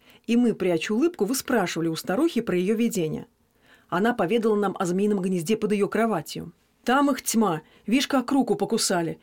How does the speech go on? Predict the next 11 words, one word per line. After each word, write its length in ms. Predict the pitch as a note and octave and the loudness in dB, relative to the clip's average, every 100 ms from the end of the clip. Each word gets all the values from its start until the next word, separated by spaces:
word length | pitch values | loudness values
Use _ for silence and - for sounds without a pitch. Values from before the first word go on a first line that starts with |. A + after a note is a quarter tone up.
| - - | -18 -4
Это 180 | G#3+ A#3 | -2 0
все 180 | B3+ C4 | 0 2
молодые 440 | C4 C4 A3 G3+ | 4 4 2 2
змеи. 420 | D#3+ E3+ D#3+ D#3 - - - | 2 0 -2 -6 -12 -20 -10
А 100 | - | -4
вон 160 | F3 F3 | -2 0
там 160 | F3+ F3+ | 0 0
есть 220 | E3+ F#3+ | 0 -2
одна 240 | E3 F3 | -2 -2
старая 420 | - - G#3 G#3 | -2 0 2 2
змея. 380 | E3 F3 D#3+ D#3+ | 0 -2 -2 -4